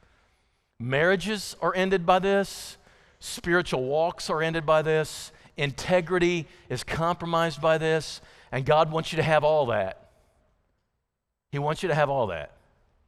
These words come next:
Nope, not gonna be your favorite sermon. You're not gonna go eat lunch today and say, "Well, that was great." No, you're not.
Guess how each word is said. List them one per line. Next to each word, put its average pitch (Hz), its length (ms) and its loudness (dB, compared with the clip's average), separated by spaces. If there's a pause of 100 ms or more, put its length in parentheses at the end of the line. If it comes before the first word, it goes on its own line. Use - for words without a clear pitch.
(1000)
Nope, 165 420 0
not 156 240 0
gonna 180 140 2
be 165 80 -2
your 170 120 0
favorite 165 380 0
sermon. 151 480 -2
You're 135 80 -6
not 156 160 0
gonna 160 160 0
go 156 160 0
eat 135 140 -2
lunch 156 260 0
today 156 220 2
and 143 100 -4
say, 156 140 -2
"Well, 208 180 0
that 247 180 4
was 185 140 0
great." 156 320 2
No, 143 160 0
you're 170 160 -2
not. 202 340 -4